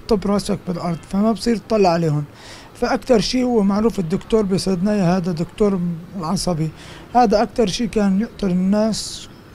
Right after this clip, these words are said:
ويعذب الناس. حتى في بعض المساعدين يقتلوا الناس، قد ما يقتلوها تموت. فكان أكتر شي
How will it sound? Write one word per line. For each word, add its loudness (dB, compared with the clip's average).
ويعذب 2
الناس. -2
حتى 0
في 0
بعض 2
المساعدين 0
يقتلوا -2
الناس، 2
قد 2
ما 6
يقتلوها 2
تموت. -2
فكان 2
أكتر 0
شي 0